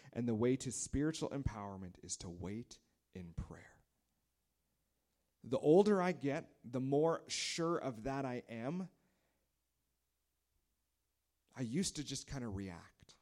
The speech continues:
I used to just go, "Okay, God, what are you gonna do in and through me today? And let's go do it." And now I'm learning as I get older, and I'm only learning this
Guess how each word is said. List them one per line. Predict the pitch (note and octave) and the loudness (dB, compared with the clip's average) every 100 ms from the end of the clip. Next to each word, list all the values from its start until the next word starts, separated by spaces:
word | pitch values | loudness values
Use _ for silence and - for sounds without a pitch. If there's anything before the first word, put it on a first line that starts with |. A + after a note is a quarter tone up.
| _ _ _ _ - | _ _ _ _ -2
I | |
used | C#3 D#3 | -2 -2
to | A#2+ | -6
just | B2+ - | -8 -6
go, | |
"Okay, | B2 E3+ | -2 0
God, | D3 C#3+ | 2 0
what | D3 | 0
are | E3+ | -2
you | |
gonna | D#3 D3+ | -2 -4
do | C3 D3 | 0 0
in | D#3 C#3+ | 2 -2
and | C#3+ | -4
through | D3 B2+ | -4 -4
me | B2 | -4
today? | C3+ B2 | -2 -2
And | A#2 | -2
let's | A#2+ - | -4 -4
go | A#2 | -6
do | A2+ G#2 | -6 -6
it." | F#2 - _ _ _ _ _ _ _ _ _ _ _ _ _ _ _ _ _ _ | -8 -14 _ _ _ _ _ _ _ _ _ _ _ _ _ _ _ _ _ _
And | - C3+ | -4 2
now | D3+ F3+ | 4 6
I'm | D#3+ D3 | 6 6
learning | D3+ E3+ E3+ C#3+ | 4 4 2 0
as | B2 | 0
I | B2+ | 2
get | B2+ | 4
older, | A#2+ C#3+ C#3 | 4 4 4
and | C#3 | 2
I'm | F#3 | 2
only | G3+ F#3 | 2 2
learning | E3 E3+ E3 | 4 4 2
this | D3+ | 0